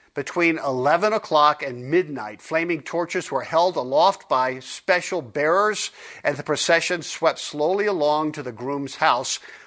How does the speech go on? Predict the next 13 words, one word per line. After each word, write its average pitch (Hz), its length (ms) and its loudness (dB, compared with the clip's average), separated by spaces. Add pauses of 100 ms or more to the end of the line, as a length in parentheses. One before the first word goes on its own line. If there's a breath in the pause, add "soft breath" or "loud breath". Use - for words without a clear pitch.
(140)
where 170 140 0
the 175 100 4
bride's 165 720 2
attendants 139 720 -6
were 135 120 -2
waiting 151 440 0
to 156 140 -6
meet 143 320 -4
them. 98 340 -6
Great 170 300 2
crowds 156 480 2
often 151 320 0
assembled 170 500 -6